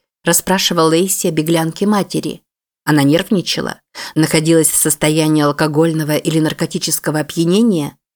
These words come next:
во что была одета, на какой машине приехала. Вопросы сыпались, как из рога изобилия, но Лейси чувствовала. Полицейский задаёт их лишь потому, что этого требует протокол. А возвращение матери Эми не верит.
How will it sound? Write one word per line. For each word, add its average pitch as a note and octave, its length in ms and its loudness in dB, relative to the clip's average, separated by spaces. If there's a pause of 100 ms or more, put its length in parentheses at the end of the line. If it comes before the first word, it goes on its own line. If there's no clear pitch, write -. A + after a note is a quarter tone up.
(140)
во C#3 100 -2
что - 220 0
была D3 220 2
одета, D3 520 -2 (420)
на D#3+ 100 0
какой E3 260 0
машине D3+ 420 0
приехала. D3+ 760 -2 (480)
Вопросы G3+ 440 -2
сыпались, E3 500 -4
как D3 220 -2
из D3+ 100 0
рога D#3 320 0
изобилия, D#3+ 680 0 (260)
но E3 120 0
Лейси D#3 380 0
чувствовала. D#3 800 -4 (340)
Полицейский D3+ 640 0
задаёт D3+ 460 0
их - 140 -6
лишь D#3 240 -2
потому, D#3 600 -2
что - 200 -2
этого D3 260 -2
требует D#3+ 420 0
протокол. D3 640 -4 (380)
А D#3 100 0
возвращение G#3 720 2
матери G3 480 0
Эми F3 260 0
не F3+ 160 0
верит. D#3 540 -4